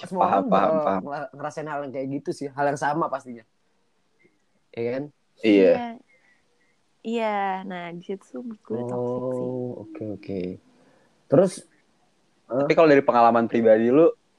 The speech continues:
Speaker 2: eh, pernah nggak digituin? Tuh.
Speaker 3: Pernah
Speaker 2: Coba
Speaker 3: lagi,
Speaker 2: ceritain
Speaker 3: kan?
Speaker 2: yang, yang detail.
Speaker 1: <laughs> Eh,
Speaker 2: Yang
Speaker 1: detail.
Speaker 2: detail.
Speaker 3: Iya nih, misalnya kan gue, kita la-, eh, gue lagi ikut,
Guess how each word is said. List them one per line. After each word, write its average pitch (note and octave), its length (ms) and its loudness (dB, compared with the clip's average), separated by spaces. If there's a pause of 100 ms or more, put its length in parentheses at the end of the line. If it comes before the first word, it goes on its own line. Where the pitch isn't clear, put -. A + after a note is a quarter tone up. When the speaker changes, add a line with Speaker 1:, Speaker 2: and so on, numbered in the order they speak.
(160)
Speaker 2:
eh, A2+ 340 6 (500)
pernah B2+ 280 2
nggak A#2 160 6
digituin? G2+ 540 -2 (340)
Tuh. - 160 -4 (920)
Speaker 3:
Pernah C4 340 -10
Speaker 2:
Coba A#2 240 6
Speaker 3:
lagi, G#2+ 80 2
Speaker 2:
ceritain G#2+ 400 4
Speaker 3:
kan? G#2+ 80 2
Speaker 2:
yang, G#2 180 2 (380)
yang G#2 240 4
detail. G#2+ 420 2 (100)
Speaker 1:
<laughs> - 40 -20
Eh, F#3+ 160 4
Speaker 2:
Yang - 20 6 (220)
Speaker 1:
detail. D3 80 8
Speaker 2:
detail. D#3+ 680 8 (1900)
Speaker 3:
Iya G#3+ 320 4
nih, G3+ 540 -8 (400)
misalnya F3+ 720 -6
kan B3+ 240 -12
gue, A#3 260 -6 (220)
kita A3+ 240 -2
la-, A#3 180 0
eh, G#3+ 140 0
gue F#3+ 180 -4
lagi A3+ 280 -6 (200)
ikut, A#3 340 -4